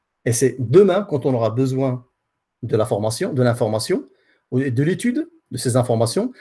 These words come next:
c'est là où on va commencer un petit peu à fouiner partout et à récupérer ce qu'on veut de cette poubelle,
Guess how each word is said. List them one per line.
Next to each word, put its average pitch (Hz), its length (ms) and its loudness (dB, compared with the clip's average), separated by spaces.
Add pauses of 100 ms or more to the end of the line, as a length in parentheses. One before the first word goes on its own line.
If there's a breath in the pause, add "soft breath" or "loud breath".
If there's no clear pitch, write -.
(120)
c'est 139 180 2
là 160 100 6
où 170 40 4
on 143 40 4
va 131 120 4
commencer 151 400 0
un 135 80 2
petit 123 140 -6
peu 139 120 0
à 147 80 4
fouiner 143 320 -4
partout 147 400 -4 (280)
et 127 60 4
à 120 60 4
récupérer 143 420 -2
ce 160 60 -8
qu'on 135 140 -2
veut 160 160 0
de 127 80 -2
cette 170 320 -4
poubelle, 117 440 0